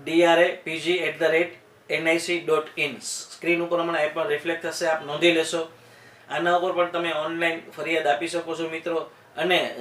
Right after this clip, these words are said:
જેસલમેર હાઉસ દિલ્હી, ન્યૂ દિલ્હી, આ જગ્યાએ પણ તમે ફરિયાદ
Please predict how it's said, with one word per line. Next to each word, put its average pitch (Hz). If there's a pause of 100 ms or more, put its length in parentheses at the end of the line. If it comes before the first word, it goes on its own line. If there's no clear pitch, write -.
(100)
જેસલમેર 185
હાઉસ 175
દિલ્હી, 147 (600)
ન્યૂ 180
દિલ્હી, 139 (800)
આ 160
જગ્યાએ 175
પણ 180
તમે 165 (320)
ફરિયાદ 160